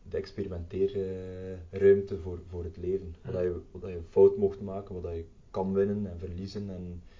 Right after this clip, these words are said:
Speaker 1: wat dat je echt enorm veel leert, dat je jezelf als persoon leert vormen.
Speaker 2: Ja.
Speaker 1: Dus, eh, ik vind dat zeer, zeer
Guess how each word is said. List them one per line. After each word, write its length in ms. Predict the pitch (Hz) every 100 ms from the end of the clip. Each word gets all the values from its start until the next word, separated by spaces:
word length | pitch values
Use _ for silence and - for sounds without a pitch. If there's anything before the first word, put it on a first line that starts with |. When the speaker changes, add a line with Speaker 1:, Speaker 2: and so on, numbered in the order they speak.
| - - -
Speaker 1:
wat 100 | - 90
dat 80 |
je 60 | 85
echt 200 | - - -
enorm 420 | 107 95 107 104
veel 160 | 98 90
leert, 480 | 90 98 - - -
dat 100 | 87
je 60 | 87
jezelf 280 | 90 95 95
als 140 | 95
persoon 360 | - - 98 95
leert 200 | 87 -
vormen. 300 | - 92 87 80 - -
Speaker 2:
Ja. 60 | 131 123
Speaker 1:
Dus, 180 | 95 82
eh, 60 | 85 82 87 -
ik 100 | - -
vind 120 | 131
dat 100 | 101
zeer, 180 | 98 107
zeer 440 | 98 95 95 -